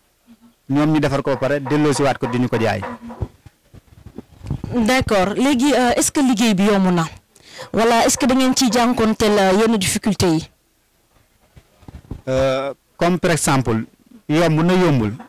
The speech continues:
Speaker 1: ndax àdduna moom, loolu ñu naan, euh, ku mën sa métier rek, lekk sa xaalisu morom bu mu sañ te bañ.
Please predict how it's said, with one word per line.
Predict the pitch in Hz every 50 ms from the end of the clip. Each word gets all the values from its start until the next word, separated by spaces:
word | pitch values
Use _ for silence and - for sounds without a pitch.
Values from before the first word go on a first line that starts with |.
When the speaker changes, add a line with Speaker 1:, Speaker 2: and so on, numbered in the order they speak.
| - - _ _ -
Speaker 1:
ndax | 127 131 127 - -
àdduna | - 143 151 147 156 156 143
moom, | 131 123 139 220 - _ _ _ _ _
loolu | 135 139 147 143 143
ñu | 147 147
naan, | 143 139 135 135 139 - _ _ _ _ _ _ _ _ _ _ _ _
euh, | 135 135 139 143 147 143 143 139 135 131 - - - _ _
ku | - 160
mën | 165 170 165
sa | 151 - 156
métier | 156 156 151 131 - 143
rek, | 127 135 - _ _ _ - - - - 226 233 _ _ _ _ _ _ _
lekk | - 131 135 147 165 165 - - 147
sa | - 170 147
xaalisu | - 156 147 147 135 135 147
morom | 143 143 143 143 135 127
bu | 131
mu | 135 143
sañ | - 151 135 131
te | - 131
bañ. | 117 110 101